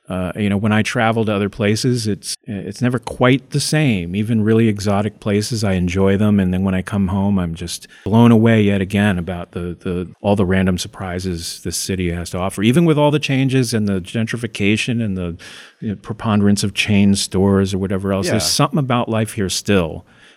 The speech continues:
Speaker 1: that's different. So coming here was a big deal, and I started trying to play music here, and for a while it was a little difficult to get things going, and then eventually
Speaker 2: Clubs on the Lower East Side, or?
Speaker 1: Uh,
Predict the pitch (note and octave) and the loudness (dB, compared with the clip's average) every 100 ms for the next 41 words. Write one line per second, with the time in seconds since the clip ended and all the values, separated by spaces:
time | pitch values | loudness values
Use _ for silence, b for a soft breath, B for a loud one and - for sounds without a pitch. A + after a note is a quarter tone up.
0 | b F#2+ - - G2 - - - - B2 | b -8 -8 -2 -2 -2 -12 -8 0 4
1 | A#2+ A2 - D#3+ D3+ C3+ C3 A#2+ G#2+ A2 | 4 2 0 2 4 2 2 2 0 -2
2 | G2+ G#2+ G#2+ G#2+ G#2+ G2 F#2+ F#2+ - G#2 | 0 2 2 2 0 0 -2 -4 -2 0
3 | G2+ G2 G2 - - G#2+ G2+ G2 - B | 0 0 -4 -10 -2 2 2 0 -8 B
4 | B - A2 G#2 G#2 G2+ G2 A2 G2+ G2 | B -2 2 4 4 2 0 2 4 4
5 | F#2+ F2 G#2+ F#2+ F#2+ F#2+ F#2+ F#2+ F#2+ G2+ | 0 -2 -2 0 0 2 0 -2 -4 -4
6 | F#2+ F#2 - F#2+ G2+ G2 F#2+ G#2 G#2+ F#2+ | -4 -6 -4 -4 -4 -6 -6 -6 -6 -6
7 | G#2 F#2+ - F#2+ F#2+ F#2+ G2 G2 G2 G#2+ | -4 -4 -2 -2 0 0 0 2 2 0
8 | G#2+ A2+ G#2+ G2+ G2+ G2+ G#2 G#2 - G2+ | 2 2 2 0 -2 -2 0 -2 -2 -4
9 | G2+ G#2+ A2+ F#2 - F2+ F2+ - - B2 | -4 -6 -8 -10 -10 -12 -14 -14 -2 2
10 | B2+ | 4